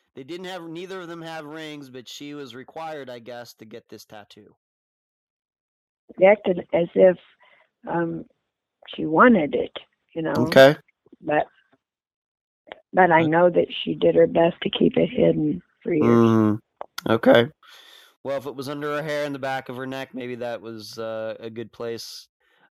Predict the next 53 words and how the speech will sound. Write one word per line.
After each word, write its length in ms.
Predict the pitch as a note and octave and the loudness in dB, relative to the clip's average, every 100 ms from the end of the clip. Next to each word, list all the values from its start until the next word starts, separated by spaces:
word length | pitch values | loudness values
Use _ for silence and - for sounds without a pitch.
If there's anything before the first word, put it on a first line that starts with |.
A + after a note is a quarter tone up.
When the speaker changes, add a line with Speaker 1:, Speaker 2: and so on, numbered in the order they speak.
| _ | _
Speaker 1:
uh, 200 | A2 G#2+ | -12 -12
for 140 | - | -12
it 80 | A#2 | -12
not 200 | A#2+ A#2 | -12 -12
to 60 | G#2+ | -16
be 100 | G#2+ | -12
Speaker 2:
Yeah. 180 | B2 A#2+ | -10 -10
Speaker 1:
seen 140 | A#2+ | -10
by, 220 | A#2 A2+ | -10 -12
uh, 220 | A2 A2 | -12 -14
by 200 | A2+ A2 | -14 -14
anybody. 400 | A2 A2 G#2 G#2+ | -12 -14 -12 -12
But, 200 | A2 A#2 - _ _ _ | -10 -12 -12 _ _ _
uh, 160 | C#3 D3+ | -8 -6
once 200 | E3+ F3 | -8 -8
again, 300 | E3 F3+ F3+ | -8 -8 -6
though, 80 | D#3 | -8
y-, 60 | |
your 560 | C#3 C#3+ C#3 D3+ D#3 D#3+ - | -8 -12 -12 -8 -8 -8 -10
interpretation 840 | D3+ B2+ D#3 D3+ B2+ D3+ D3 D3 | -14 -10 -10 -10 -10 -8 -8 -8
of 120 | D3 C3+ | -8 -8
it, 200 | C#3+ B2 | -10 -12
that 140 | C3 | -12
was 160 | C#3 A#2 | -10 -10
that 160 | B2+ | -10
she 160 | - C3+ | -10 -12
wanted 360 | B2+ B2+ C3+ C3+ | -10 -10 -10 -10
to 40 | |
get 160 | C3+ C3+ | -10 -10
the 80 | A#2 | -12
tattoo. 400 | C3 C3 - C#3 | -10 -10 -8 -10
It 120 | B2 | -6
wasn't 260 | C3+ B2+ | -8 -8
like 160 | B2 A#2 | -10 -12
he 140 | B2 | -14
forced 460 | A#2 _ A#2+ B2+ - | -16 _ -12 -12 -12
her 80 | C3+ | -12
to 80 | B2+ | -10
do 180 | B2+ C3 | -8 -6
that? 240 | C3 C3 _ _ _ _ _ _ _ _ _ _ _ _ _ _ | -6 -10 _ _ _ _ _ _ _ _ _ _ _ _ _ _
Speaker 2:
That's, 200 | A3+ B3 - - | 2 2 -2 0
that 220 | G#3 G3+ | 4 4
is 80 | E3 | 2
what 160 | - F#3 - | 0 0 -2
she 320 | - F3+ D#3+ - _ _ _ - | -2 0 0 -6 _ _ _ -2
Speaker 1:
What 200 | D3+ B2 | 2 6
she 100 | C3 | 8
Speaker 2:
portrayed 0 | |
Speaker 1:
wanted. 300 | C#3+ A#2+ G2+ | 8 8 4
Speaker 2:
at 40 | - | -2
the 80 | - - | -10 -10
time. 300 | - E3 C3 | -6 4 6
Speaker 1:
Okay. 260 | D3+ E3 | 8 8